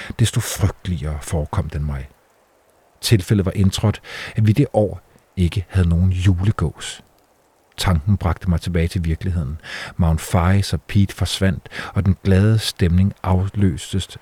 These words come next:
af tomhed og følelsen af hjælpeløshed. For hvad var en jul uden gås? Ingen djævel kunne fange gæs midt i den sorteste vinter.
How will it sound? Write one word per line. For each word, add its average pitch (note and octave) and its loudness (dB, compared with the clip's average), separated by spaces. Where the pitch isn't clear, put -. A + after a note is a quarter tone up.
af F#2 -10
tomhed F2+ 2
og G2+ -12
følelsen D2+ -2
af F2+ -4
hjælpeløshed. D2+ -4
For - -6
hvad F#2+ 4
var A2 4
en F2+ 4
jul F#2+ 2
uden F2 2
gås? - 0
Ingen G2+ 4
djævel G2 4
kunne F2+ 2
fange E2+ 0
gæs - 0
midt G2 4
i F2+ -8
den F#2 -4
sorteste F#2+ 0
vinter. F2+ -2